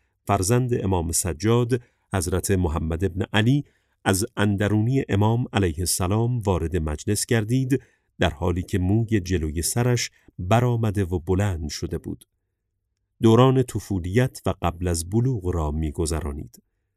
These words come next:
فلما بصر به جابر ارتعدت فرائصه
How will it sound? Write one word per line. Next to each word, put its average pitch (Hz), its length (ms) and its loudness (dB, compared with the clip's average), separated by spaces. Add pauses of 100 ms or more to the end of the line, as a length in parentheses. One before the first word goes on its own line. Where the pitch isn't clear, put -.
(300)
فلما 90 600 0
بصر 110 480 0
به 110 400 -2
جابر 92 580 0 (480)
ارتعدت 123 920 -2 (240)
فرائصه 90 800 -2